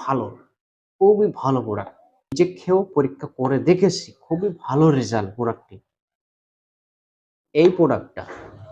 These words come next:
এবং আমার মিশ্রণটি, এতে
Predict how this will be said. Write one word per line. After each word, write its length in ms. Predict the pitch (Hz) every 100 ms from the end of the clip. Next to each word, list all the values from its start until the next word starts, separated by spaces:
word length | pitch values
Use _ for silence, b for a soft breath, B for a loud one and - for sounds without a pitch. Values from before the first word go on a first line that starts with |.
| - - - - - 135
এবং 200 | 123 120 135
আমার 180 | 160 170 160
মিশ্রণটি, 600 | 156 - 156 151 - 101 - _ _ _ _ _ -
এতে 260 | 139 139